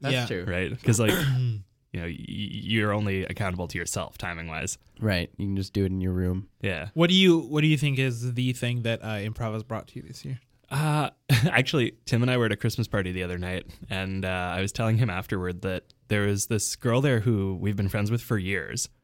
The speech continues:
Speaker 3: uh, who I just always feel like she's way smarter than me, and I've never known how to have conversations with her. And I had a very, like, good time having conversations with her because I realized that now that I've done so much improv, I can kind of just, like,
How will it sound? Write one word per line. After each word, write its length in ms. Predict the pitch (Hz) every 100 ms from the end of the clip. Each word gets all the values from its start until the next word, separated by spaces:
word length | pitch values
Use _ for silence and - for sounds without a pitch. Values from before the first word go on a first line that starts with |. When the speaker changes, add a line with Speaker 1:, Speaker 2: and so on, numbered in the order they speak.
| _ _
Speaker 3:
uh, 340 | 95 90 87
who 260 | 104 120 104
I 140 | 101 107
just 180 | 120
always 240 | 123 123 120
feel 140 | 107
like 140 | 107 104
she's 200 | 113 92
way 200 | 90 90
smarter 340 | - 87 95
than 140 | 120 135
me, 160 | 160 - _ _
and 80 | 110
I've 200 | 104 101
never 240 | 107 104
known 240 | 98 92 95
how 160 | 98
to 60 | 90
have 120 | 92
conversations 600 | - 87 87 90 87 90
with 140 | 80 80
her. 180 | 85 - _ _ _
And 120 | 101
I 120 | 104 95
had 200 | 107 101
a 140 | 95
very, 540 | 90 95 156 190 120 -
like, 260 | 117 107 - - - -
good 180 | 117 127
time 300 | 131 127 135
having 220 | 117 123
conversations 560 | 127 110 139 160 147 98
with 100 | 87
her 200 | 90 90
because 200 | 110 107
I 60 | 101
realized 380 | 104 110 113 120
that 120 | 104
now 180 | 95 104
that 100 | 110
I've 160 | 95
done 220 | 101 101
so 160 | 101 104
much 160 | 90 90
improv, 400 | 95 123 147 - _ _ -
I 80 | 101
can 180 | 117
kind 240 | 107 110 104
of 100 | 101
just, 180 | 107 -
like, 220 | 98 -